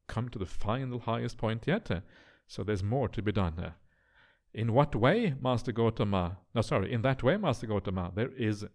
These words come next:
the discovery of truth. But in what way, Master Gotama, is there the final arrival of truth? In what way does one finally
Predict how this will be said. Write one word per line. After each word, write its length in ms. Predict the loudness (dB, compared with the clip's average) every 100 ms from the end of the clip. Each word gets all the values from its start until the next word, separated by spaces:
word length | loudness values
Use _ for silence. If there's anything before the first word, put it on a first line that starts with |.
| -6
the 80 |
discovery 680 | -4 -4 -4 -6 -2 -2 -2 -4
of 180 | -8
truth. 360 | -2 -2 -2 -6 -12 -12 _ _ -20 -20 -20 -4
But 120 | -2
in 280 | 0 0 4
what 280 | 4 4
way, 320 | 0 2 2 -2
Master 340 | 0 0 -2
Gotama, 540 | -2 0 0 -2 -2 -2
is 200 | -2 -2
there 180 | 0 -2
the 120 | -2
final 840 | -4 -4 -2 -2 -2 -2 0 -2 -6 -4
arrival 720 | -2 -2 -2 -2 -2 -4 -4
of 160 | -8 -8
truth? 420 | -6 -6 -6 -8 -10 -12 _ _ -20 -20 _
In 180 | -8 -2
what 220 | 0 0
way 340 | 4 4 6 2
does 240 | -2 -2
one 140 | -2 -6
finally 760 | -6 -4 -2 -2 -2 -2 -2